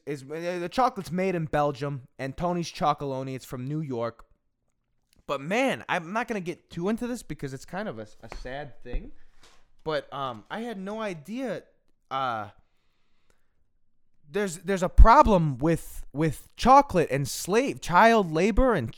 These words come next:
and, and chocolate slaves. This is a real thing. Um, so, so Tony's Chocolonis is one hundred percent slave-free chocolate. It says that on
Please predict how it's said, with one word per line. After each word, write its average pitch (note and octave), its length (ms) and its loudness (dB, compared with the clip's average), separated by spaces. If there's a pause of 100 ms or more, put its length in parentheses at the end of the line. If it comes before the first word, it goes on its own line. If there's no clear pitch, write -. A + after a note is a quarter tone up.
(140)
and, B2 340 -4
and A#2 160 -4
chocolate F#3+ 560 2
slaves. G#3+ 520 -2
This A#3 120 -6
is G3+ 80 -6
a F#3 80 0
real A#3 220 0
thing. G#3 320 -6 (420)
Um, B2+ 440 -6 (420)
so, G3 440 -2
so F3+ 240 -8 (160)
Tony's B3+ 320 0
Chocolonis F#3 840 0 (300)
is D#3 300 -2
one D3 180 -4
hundred A3 260 -2
percent G3+ 360 -4
slave-free F3+ 720 -4
chocolate. D3+ 500 -6
It C#3+ 140 -12
says F3+ 360 -6
that E3 280 -2
on E3 380 0